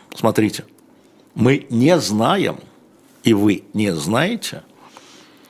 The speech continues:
ни объёмов детей,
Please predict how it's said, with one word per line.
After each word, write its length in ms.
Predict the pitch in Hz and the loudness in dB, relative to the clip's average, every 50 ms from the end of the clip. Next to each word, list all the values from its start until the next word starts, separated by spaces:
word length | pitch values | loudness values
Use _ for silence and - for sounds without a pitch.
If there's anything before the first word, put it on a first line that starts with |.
| _ _ - | _ _ -4
ни 440 | 101 104 120 123 120 117 110 - - - - _ _ _ _ _ _ _ _ _ | -2 0 0 2 2 0 -2 -4 -8 -16 -20 _ _ _ _ _ _ _ _ _
объёмов 800 | - 101 101 104 107 156 196 226 262 - - - - - - - _ _ _ _ _ _ _ _ _ _ _ _ _ | 0 2 2 4 4 2 2 0 -2 -4 -6 -8 -12 -16 -18 -20 _ _ _ _ _ _ _ _ _ _ _ _ _
детей, 460 | - 101 107 - - 82 69 - - | -2 -2 -2 0 -2 -4 -4 -6 -8